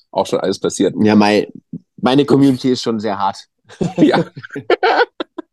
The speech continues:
Speaker 1: <laughs> Geil, aber ich, ich feiere das auf jeden Fall, dass, äh, du dann auch so,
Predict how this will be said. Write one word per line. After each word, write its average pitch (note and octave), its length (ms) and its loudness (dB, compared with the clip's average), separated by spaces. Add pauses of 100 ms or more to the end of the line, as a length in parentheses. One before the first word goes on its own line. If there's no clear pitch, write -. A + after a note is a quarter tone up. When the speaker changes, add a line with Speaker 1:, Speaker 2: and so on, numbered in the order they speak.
(480)
Speaker 1:
<laughs> G#3+ 240 -6
Geil, A#2+ 300 2
aber D3 260 2
ich, D3 180 0
ich D3 160 0
feiere C#3 280 2
das A#2+ 140 -10
auf C#3+ 120 -10
jeden B2 200 -8
Fall, B2 220 -2
dass, A#2 240 -8
äh, G#2+ 240 -4
du A#2+ 100 -12
dann A2+ 180 -4
auch A2 100 -8
so, A2 240 -6